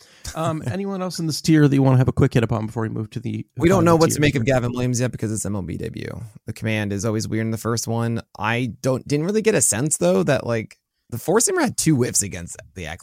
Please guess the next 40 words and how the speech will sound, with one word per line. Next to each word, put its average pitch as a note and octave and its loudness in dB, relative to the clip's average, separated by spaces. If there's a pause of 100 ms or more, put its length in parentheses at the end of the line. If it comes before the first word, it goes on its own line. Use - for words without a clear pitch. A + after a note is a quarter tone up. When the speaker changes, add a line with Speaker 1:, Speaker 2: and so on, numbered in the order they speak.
(260)
Speaker 2:
the E2+ -8
Athletics. - -12
Like, - -10
that's G3+ 2
gotta F#2 -4
be F2 -12
better F2 -14
if G2 -10
that's G#2+ -4
gonna F#2 -6
be F2 -8
his E2 -6
Speaker 1:
Mm. A#2 -2
Speaker 2:
foundation. A2+ -12 (720)
Uh, D2 -6
I A#2 -2
don't C#3+ -2
care C#3+ 2
if A#2+ 0
you're B2+ 2
missing A#2+ 0
all A#2 0
over A2 -2
the F#2 -8
place G2 -6
and - -4
stuff. E2 -6
Eventually A2+ -4
you're A#2 -4
gonna A2+ -4
miss A2+ -2
in G#2 -6
a A2 -8
place G#2 -6
where - -8
they F#2+ -8
should - -2
be G#2+ 0
<laughs> - -
swinging - 2